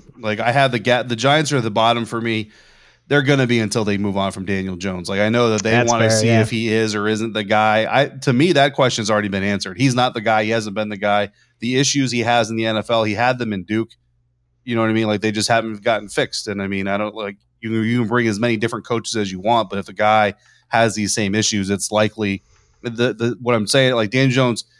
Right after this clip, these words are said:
Speaker 1: has, it's not that he hasn't been coached to not do some of the things that he's doing. It's just, that's who
Speaker 2: Mm.
Speaker 1: he is.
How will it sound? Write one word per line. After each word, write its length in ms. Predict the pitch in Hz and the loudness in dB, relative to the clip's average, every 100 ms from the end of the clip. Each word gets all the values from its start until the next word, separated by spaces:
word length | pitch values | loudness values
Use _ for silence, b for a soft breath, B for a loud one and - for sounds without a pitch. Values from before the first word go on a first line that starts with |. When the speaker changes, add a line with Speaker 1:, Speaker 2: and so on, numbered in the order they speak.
| _ | _
Speaker 1:
has, 240 | - 139 139 | 0 2 2
it's 140 | 135 | 2
not 120 | 151 | 2
that 140 | 147 135 | 2 0
he 180 | 123 143 | 2 2
hasn't 280 | 131 120 | 2 0
been 160 | 107 110 | -2 -4
coached 440 | - 135 117 - | -2 -4 -2 -6
to 120 | - 120 | -4 -2
not 300 | 113 110 107 | 0 -2 -4
do 160 | 110 | -4
some 160 | 104 107 | -2 -2
of 40 | |
the 60 | 95 | -2
things 220 | 104 101 | -2 -2
that 120 | 98 92 | -2 -4
he's 100 | 87 | -4
doing. 280 | 107 98 90 | -2 0 -2
It's 100 | - | -6
just, 180 | 90 | -8
that's 220 | - 95 - | -8 -8 -8
who 120 | 98 | -8
Speaker 2:
Mm. 100 | 90 | -12
Speaker 1:
he 60 | 85 | -12
is. 340 | 95 92 - | -12 -10 -10